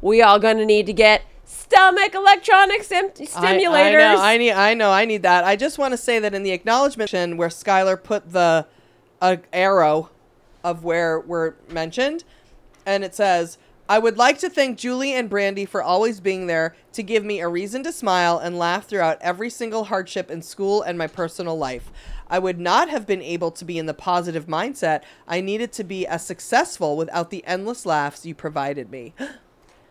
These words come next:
Speaker 2: I mean, we're in there with, like, the mom, the dad,
Speaker 1: <laughs> That,
Speaker 2: all these people.
Speaker 1: that is so
Speaker 2: Dustin Oranchuk. I mean, just all these people.
Speaker 1: <laughs> Oh, Dustin made it?
Speaker 2: Dustin Oranchuk and Maria Martinez are in there.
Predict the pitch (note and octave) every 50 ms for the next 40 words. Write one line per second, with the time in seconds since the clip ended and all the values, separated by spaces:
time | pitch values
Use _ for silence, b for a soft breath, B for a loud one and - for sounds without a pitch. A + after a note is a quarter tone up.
0 | - C#4 D4+ F4+ F#4 F4 A4+ G4+ B4+ A#4+ A#4+ A4+ F#4 F4+ F4+ C#4+ D4+ D4 C#4+ -
1 | C#4 B3+ B3 B3+ B3+ C4 B3+ B3+ B3+ B3+ C4 B3 B3+ A#3 B3 A#3 A3+ A3+ A3 A3
2 | G#3+ G#3+ G#3+ G#3+ G#3+ G#3+ G#3 G#3+ b b b b b b b b b b _ -
3 | G#3+ G#3 C4 C4+ C#4+ C4+ C4+ C#4 - - - E4+ B3 B3 - - - G4 - A3+
4 | A3 A3 G#3+ G#3+ G#3+ G#3+ G#3+ A3+ A#3+ A3+ G#3+ G#3 G#3 G#3+ A3 A3+ A#3 - - A3+
5 | A#3+ B3 B3 - C#4 C4 A#3 A3 G#3+ G#3+ G#3+ A3 A3+ - - A#3 G#3+ G#3 G#3 -
6 | - D4 B3 B3+ B3+ C4 B3 - - - - C4+ D#4 E4 G4+ G4 - G#4 G4+ A4+
7 | A4+ - D#4+ E4+ C4 D4 C4 D4 - - - C#5+ F5 F5+ E5+ D#5+ E5 F5 F#5 G5+
8 | G5+ G5 - - - - - E3 D#4 E4 G4+ - - - A4+ F4+ E4 F4+ G4+ G#4+
9 | G#4+ - F4+ C#4 - C#4+ C4 B3+ C4 C4+ C#4 C#4 C4 C4 C#4+ D#4+ C#4+ C4 A3 G3+
10 | G3 G3 F3+ F3 F3 E3 D#3+ D#3 D3+